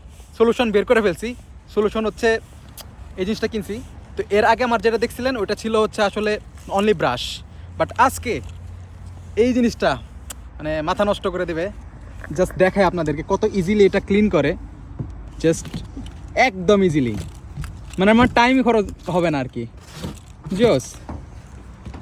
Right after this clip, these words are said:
plus this one, it's like a short update। And আরেকটা thing, জিনিস দেখাবো, সেটা হচ্ছে, ইয়েস, আমি আরেকটা জিনিস নিছি।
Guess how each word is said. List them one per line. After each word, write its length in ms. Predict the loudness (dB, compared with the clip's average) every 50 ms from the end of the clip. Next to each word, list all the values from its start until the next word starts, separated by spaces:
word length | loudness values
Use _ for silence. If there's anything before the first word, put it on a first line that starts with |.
| -16 -16 -16 -16 -2 2
plus 260 | 4 4 4 4 2 0 -8 -14 -12 -10 -10 -10 -10 -12 -12 -12 -10 -2 0
this 240 | 2 2 2 0 -2 -4 -6
one, 80 | -6 -6 -10 -14 -14 -12 -12 -12 -12 -10 -12 -12 -12 -12 -16 -16 -12 -12 -12 -12 -12 -14 -14 -14 -16 -12 -10
it's 160 | -8 -2 0 2
like 120 | 2 2 0 -2
a 20 | -4 -2
short 200 | 0 2 2 2 2 2 0
update। 340 | 2 2 -2 -4 -6 -10 -14 -16 -16 -16 -16 -16 -16 -16 -16 -16 -10 -10 -10 -10 -8 -4 -2
And 140 | -2 0 2
আরেকটা 260 | 2 2 2 2 0
thing, 380 | -2 0 0 0 0 -2 -4 -4
জিনিস 200 | -2 -2 -2 0
দেখাবো, 460 | -2 -2 0 0 0 0 0 -2 -4 -4 -8 -14 -16 -6
সেটা 240 | -4 -2 2 4 4
হচ্ছে, 520 | 4 4 2 0 -4 0 4 4 4 4 2 0 0 0 -2 -2 -2 -8 -12 -12 -14 -16 -20 -20 -20 -20 -20 -20 -20 -20 -20 -20 -20 -20 -20 -18 -18 -18 -18 -20 -20 -18 -18 -18 -18 -16 -2 0 2 2 2 -2 -10 -12 -12 -12 -10
ইয়েস, 760 | -8 -8 -6 -4 -4 -2 -2 -2 -2 -4 -6 -8 -10 -10 -10 -12 -12 -12 -6 -2
আমি 180 | 2 4 6 6
আরেকটা 320 | 6 6 6 4 4 4
জিনিস 220 | 6 4 2 2 2 2
নিছি। 340 | 2 2 2 2 -2 -2 -2